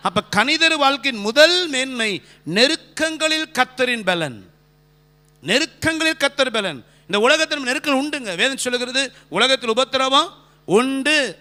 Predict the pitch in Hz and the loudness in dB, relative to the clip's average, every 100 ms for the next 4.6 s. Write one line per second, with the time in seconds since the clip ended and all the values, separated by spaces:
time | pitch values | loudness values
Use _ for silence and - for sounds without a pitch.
0 | - 185 240 277 277 294 349 392 311 311 | -2 2 4 4 2 2 2 0 0 0
1 | 311 269 262 247 240 214 139 - _ _ | 0 -2 -2 -2 -2 -2 -4 -14 _ _
2 | 143 226 294 - 277 302 302 285 247 226 | 2 4 4 0 0 0 0 -2 0 -6
3 | - 196 123 - _ - 143 190 294 - | -4 -6 -6 -14 _ -8 2 4 4 0
4 | 277 240 240 214 202 190 | -4 -4 -4 -6 -6 -8